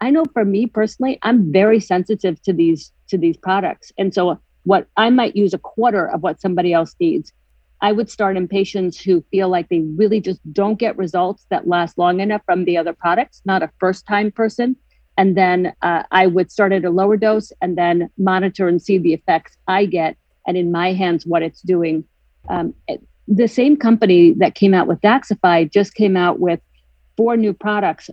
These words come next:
the R H A line. And I was in the first group for R H A one Redensity. And I think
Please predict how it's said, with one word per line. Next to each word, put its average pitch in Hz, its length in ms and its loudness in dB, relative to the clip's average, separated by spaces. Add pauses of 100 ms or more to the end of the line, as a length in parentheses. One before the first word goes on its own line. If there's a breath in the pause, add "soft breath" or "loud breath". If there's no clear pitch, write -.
the 185 260 -4
R 196 180 4
H 185 260 -4
A 214 140 2
line. 156 400 -6 (420)
And 190 240 -2 (140)
I 214 140 4
was 226 280 2
in 226 120 0
the 196 80 -2
first 196 320 -6
group 185 280 2
for 180 140 -2
R 185 200 2
H 180 220 -4
A 175 120 2
one 180 320 -2
Redensity. 165 760 -2 (240)
And 185 120 0
I 202 140 0
think 220 180 -2